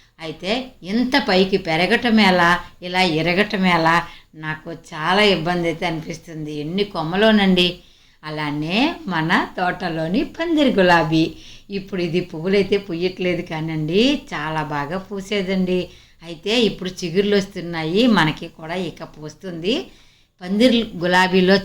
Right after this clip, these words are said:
చాలా రంగులు ఉన్నాయండి, మీరు ఎవరైనా వేసుకోకపోతే వేసుకోండి. అలానే మన తోటలో మల్బెర్రీ ఉంది కదండి, నాకు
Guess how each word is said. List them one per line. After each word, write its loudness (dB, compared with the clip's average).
చాలా 4
రంగులు 6
ఉన్నాయండి, 0
మీరు 2
ఎవరైనా 0
వేసుకోకపోతే -6
వేసుకోండి. -8
అలానే -4
మన -8
తోటలో -4
మల్బెర్రీ 4
ఉంది 2
కదండి, 0
నాకు -14